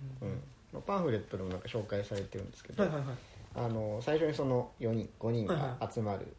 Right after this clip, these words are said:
Speaker 2: シーン
Speaker 1: はいはい。はいはいはい。
Speaker 2: で、えーっと、なんかロールスロイスに
Speaker 1: はいはいはいはい。
Speaker 2: 乗って、えーっ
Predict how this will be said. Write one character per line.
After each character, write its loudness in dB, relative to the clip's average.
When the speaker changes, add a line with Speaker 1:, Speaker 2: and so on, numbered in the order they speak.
Speaker 2:
シ -6
ー -2
ン -10
Speaker 1:
は 6
い 6
は 0
い。 -2
は -4
い -2
は -4
い -4
は -6
い。 -12
Speaker 2:
で、 -2
え -2
ー -16
っ -16
と、 -6
な -2
ん -6
か -2
ロ 2
ー 2
ル 0
ス -2
ロ 8
イ 6
ス -6
に -10
Speaker 1:
は 10
い 8
は 8
い 6
は 6
い 4
は 4
い。 4
Speaker 2:
乗 4
っ 0
て、 0
え 0
ー -6
っ -10